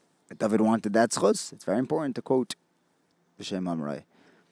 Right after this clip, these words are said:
Rabbi Yitzchok ben Zeira, some say it's Shimon Nezira, s-, explain the pasuk of "Echikech keyayin atoiv hoylech ladoidi demeshorim doivev sifsei yeshenim."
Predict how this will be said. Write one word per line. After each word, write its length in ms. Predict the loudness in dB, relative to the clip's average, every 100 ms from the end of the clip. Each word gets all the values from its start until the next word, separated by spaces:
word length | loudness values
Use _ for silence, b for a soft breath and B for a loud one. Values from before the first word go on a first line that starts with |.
| _
Rabbi 280 | -10 -4 2
Yitzchok 500 | 2 6 6 6 4
ben 400 | 8 10 10 6
Zeira, 1400 | 2 2 4 4 4 _ -2 6 8 12 12 12 10 8
some 160 | 4 -4
say 220 | 0 0
it's 160 | 0 -2
Shimon 420 | -2 2 2 2
Nezira, 800 | 0 0 2 8 10 10 10 6 b b b b _
s-, 180 | -8 -6
explain 380 | -4 0 6 6
the 60 | 6
pasuk 400 | 8 6 6 2
of 100 | 2
"Echikech 640 | 0 -4 -4 -2 -2 -4
keyayin 600 | -2 2 4 4 4 2
atoiv 480 | 2 0 2 2 2
hoylech 380 | 0 -2 -2 0
ladoidi 440 | -2 0 0 0
demeshorim 460 | -2 0 2 2 4
doivev 540 | 8 8 8 10 10
sifsei 580 | 8 0 2 6 8 10
yeshenim." 760 | 8 8 6 8 10 10 8